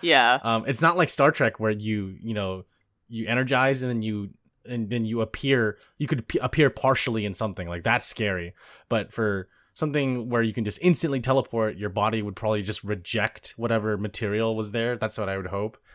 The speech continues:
Speaker 2: And push you away from that wall or, yeah, um,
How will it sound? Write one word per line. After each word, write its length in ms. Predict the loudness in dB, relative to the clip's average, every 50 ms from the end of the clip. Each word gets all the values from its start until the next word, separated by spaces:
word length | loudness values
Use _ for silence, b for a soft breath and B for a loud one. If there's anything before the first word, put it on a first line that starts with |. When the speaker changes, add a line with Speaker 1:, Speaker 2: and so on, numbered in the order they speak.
| b b b b
Speaker 2:
And 160 | -8 -8 -6
push 240 | -4 -4 -2 -2 -2
you 120 | -2 -2
away 240 | -2 -2 -2 -2 -2 -4
from 160 | -4 -6 -6
that 160 | -4 -4 -4
wall 360 | -2 -2 0 0 0 0 -2
or, 280 | -2 -2 -4 -6 -8 -10 b b b b b b b b b b b b b
yeah, 280 | 0 2 2 2 0 -2 -6 -6
um, 480 | -2 -2 0 0 -2 -4 -6 -10 -12